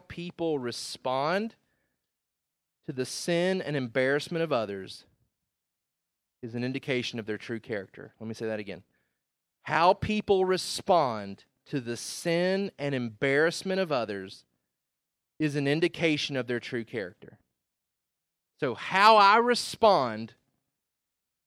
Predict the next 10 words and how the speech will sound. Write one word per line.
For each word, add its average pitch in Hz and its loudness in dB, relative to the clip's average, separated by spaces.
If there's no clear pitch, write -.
to 170 -4
someone 202 4
else's 185 2
sin 147 0
and 165 -2
the 160 2
embarrassment 175 2
surrounding 185 2
their 127 -2
sin, 113 -8